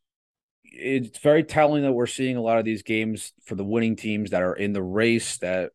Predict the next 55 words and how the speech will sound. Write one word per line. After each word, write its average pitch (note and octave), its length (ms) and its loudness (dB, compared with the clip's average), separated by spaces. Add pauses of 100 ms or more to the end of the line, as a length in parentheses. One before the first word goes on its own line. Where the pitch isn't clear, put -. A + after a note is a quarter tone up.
they're F#2 260 -2
throwing G2 320 2
their F#2+ 100 0
best F2+ 300 0
guys F2+ 240 -2
out. F#2 300 2 (380)
But G2 140 -2
just A#2 300 -4 (300)
come C3 200 0
to A#2+ 60 0
see B2+ 240 -4
the A2 100 -2
next A2 220 -2
few G2 220 -6
weeks, F#2+ 300 -2
I F2 60 -2
don't F#2+ 160 -4
think F#2+ 140 -10
the E2+ 60 -2
Astros F2+ 400 -2
will F2+ 80 -8
be E2 40 -8
throwing F2+ 300 -6
them, E2+ 180 -6 (100)
like, E2+ 240 -6
their D#2+ 120 -10
major E2+ 380 -6
guys E2 320 -2
out D#2+ 240 -2
there D#2 200 -8
to D2+ 60 -20
give E2 180 -6
them D#2+ 200 -10
a E2+ 60 -8
little E2 260 -6
extra D#2 320 -8
rest. D#2 440 -6 (160)
I F#2+ 60 -2
mean, F#2+ 140 0
I F#2 80 4
could A#2 160 -2
be G#2+ 100 -2
wrong, G#2+ 460 2
but G2 340 2 (260)
I G#2 120 2
feel A2 240 0
like G2+ 240 -2 (720)
Dusty G2+ 300 -2
Baker's F2+ 360 -4
smart F#2 300 -2
enough E2+ 180 0
to F2+ 80 -6
know E2+ 260 -4
that D2+ 220 -8
maybe F2 360 -6